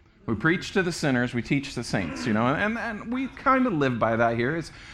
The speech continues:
as we, we are preaching to them, we are declaring God's truth to those who are not yet saved. That's the idea of evangelism. And then those who are in the camp of God, those who are in the kingdom of God, we are here to equip them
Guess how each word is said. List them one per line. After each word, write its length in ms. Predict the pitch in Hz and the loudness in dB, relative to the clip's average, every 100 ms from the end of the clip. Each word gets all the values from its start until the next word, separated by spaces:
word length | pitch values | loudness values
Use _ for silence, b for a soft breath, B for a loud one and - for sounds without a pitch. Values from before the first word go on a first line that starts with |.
| B | B
as 160 | 131 131 | -2 0
we, 300 | 151 151 147 B B B | 2 2 0 B B B
we 180 | 135 | 2
are 80 | 139 | 4
preaching 460 | 123 175 185 - 135 | 2 0 0 2 2
to 60 | |
them, 200 | 123 123 | 4 4
we 140 | 131 135 | 4 4
are 100 | 120 | 4
declaring 640 | 113 - 151 156 185 185 | 0 0 2 2 2 0
God's 340 | 165 151 156 | 0 0 -4
truth 320 | - 127 123 - | -4 -2 -4 -2
to 60 | |
those 300 | 117 117 147 | 0 2 0
who 100 | 160 | 0
are 140 | 147 131 | 2 4
not 220 | 127 147 | 2 2
yet 180 | 160 - | -4 -6
saved. 400 | - 98 113 139 | -4 -4 -4 -2
That's 240 | 117 113 | -4 -2
the 180 | 123 117 | -2 2
idea 340 | 117 120 131 | 2 2 0
of 120 | 143 151 | 0 -2
evangelism. 800 | 120 113 107 98 95 98 117 135 B B B | -2 0 0 -2 -6 -6 -6 -8 B B B
And 140 | 135 | 2
then 140 | 139 | 4
those 240 | 131 147 160 | 4 2 0
who 140 | 170 | 0
are 180 | 151 139 | 0 0
in 380 | 131 175 175 175 B B | -2 -2 -2 -6 B B
the 80 | 131 | -6
camp 340 | - 120 113 | 0 0 0
of 140 | 113 101 | -4 0
God, 260 | 104 117 | 2 2
those 180 | 120 120 | 0 -2
who 60 | 131 | 0
are 160 | 123 | 0
in 160 | 147 185 | 0 0
the 100 | 139 | -2
kingdom 320 | - 117 107 | 0 0 0
of 140 | 104 | 0
God, 280 | 101 110 123 | 0 0 2
we 160 | 120 123 | 0 2
are 180 | 117 113 | 2 0
here 300 | - 147 139 | 0 -2 0
to 200 | 139 107 | -2 -4
equip 400 | 110 - 202 - | -4 -4 -6 -2
them 360 | 104 95 143 | -2 0 -2